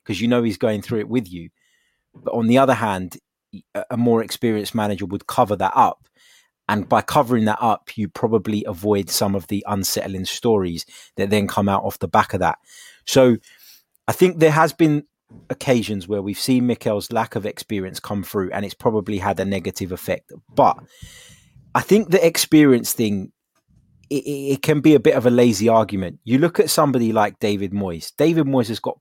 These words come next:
bags of experience, and David Moyes' team are having a very, very good season. But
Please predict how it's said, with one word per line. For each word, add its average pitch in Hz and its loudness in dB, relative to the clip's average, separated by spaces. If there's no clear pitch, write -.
bags 104 -2
of 87 -6
experience, 85 -10
and 139 0
David 185 6
Moyes' 131 0
team 107 -4
are 135 0
having 127 -2
a 117 -6
very, 107 -4
very 98 -6
good 113 -6
season. 101 -2
But 147 2